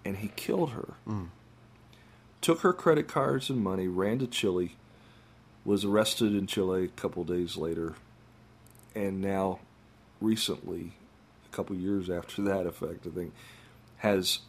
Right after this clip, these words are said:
Speaker 1: admitted to murdering this Peruvian girl. Here's,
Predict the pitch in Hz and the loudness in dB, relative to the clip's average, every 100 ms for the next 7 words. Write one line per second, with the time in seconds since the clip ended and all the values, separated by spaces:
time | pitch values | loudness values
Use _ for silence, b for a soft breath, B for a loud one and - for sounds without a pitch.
0 | - - 101 95 110 107 98 - 95 92 | -20 -2 0 4 4 4 2 0 -2 -2
1 | 90 92 90 90 - 92 90 90 90 80 | -2 -2 -2 -4 -4 0 2 0 -2 -6
2 | 82 - - - - - - - - - | -8 -10 -10 -16 -20 -20 -20 -20 -20 -20
3 | B B B B - 110 139 123 - | B B B B -6 0 2 2 -2